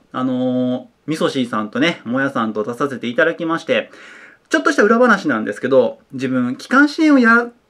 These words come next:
てしまってて、喉と気管支炎を。で、喋ると咳き込む状態だったのね。で、それを多分、こう、気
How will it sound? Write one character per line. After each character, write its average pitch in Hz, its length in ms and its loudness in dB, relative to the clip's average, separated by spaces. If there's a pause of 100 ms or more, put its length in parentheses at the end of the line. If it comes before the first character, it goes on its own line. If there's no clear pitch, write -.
て 220 40 2
し 233 120 0
ま 220 100 4
っ 214 100 -4
て 202 80 2
て、 110 160 0
喉 147 240 2
と 110 100 -4
気 - 100 -18
管 120 220 -6
支 120 200 -6
炎 120 160 -4
を。 131 180 0
で、 127 100 -6
喋 220 360 0
る 269 100 4
と 147 80 -4
咳 - 260 -6
き - 40 -12
込 285 80 0
む 233 120 2
状 127 180 0
態 135 200 0
だ 135 80 4
っ - 80 -6
た 113 100 -8
の 104 100 -12
ね。 113 280 -8
で、 135 260 0
そ 160 140 -6
れ 180 60 -2
を 202 80 -2
多 240 100 0
分、 180 280 0 (280)
こ 151 100 -8
う、 143 40 -8
気 - 120 -12